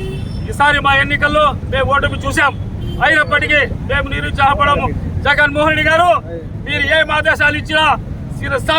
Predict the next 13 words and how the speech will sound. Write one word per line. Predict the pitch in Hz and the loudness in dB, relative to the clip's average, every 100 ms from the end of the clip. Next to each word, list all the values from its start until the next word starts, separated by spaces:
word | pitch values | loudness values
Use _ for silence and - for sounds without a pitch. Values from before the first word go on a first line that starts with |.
| 302 | 2
వహించి | 294 277 277 | 0 -2 -2
పనిచేస్తాం, | 277 285 269 277 247 - - - - 262 | 0 -2 2 2 2 -2 -8 -8 -2 -2
ఎప్పుడు | - 302 294 | 0 0 2
మీ | 294 285 | 2 2
వెంట | 294 294 277 | 2 2 2
నడుస్తాం, | 311 - 330 320 - - - 254 | 2 2 2 2 -4 -14 -4 2
మా | 294 285 320 | 2 2 0
ఊపిరి | 320 302 302 | 0 -2 0
ఉన్నంత | 311 302 311 294 | 0 0 2 2
వరకు | 294 294 302 254 - - - | 2 0 0 0 -4 -8 -6
మీ | 277 320 | 0 2
వెంట | 302 294 277 | 2 2 0
నడుస్తాం. | 285 - 277 | 0 0 0